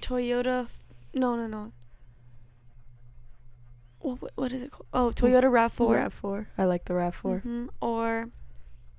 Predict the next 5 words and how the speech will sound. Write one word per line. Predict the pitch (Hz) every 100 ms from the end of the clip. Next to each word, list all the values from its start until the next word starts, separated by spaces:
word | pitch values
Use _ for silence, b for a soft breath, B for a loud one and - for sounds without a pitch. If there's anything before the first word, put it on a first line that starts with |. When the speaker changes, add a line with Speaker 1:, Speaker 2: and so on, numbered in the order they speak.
| - - - - - - -
Speaker 1:
Jeep | - 247 -
Grand | 240 233
Cherokee | 226 220 214 226
again. | 220 214 214 214 214 - -
But | 254 247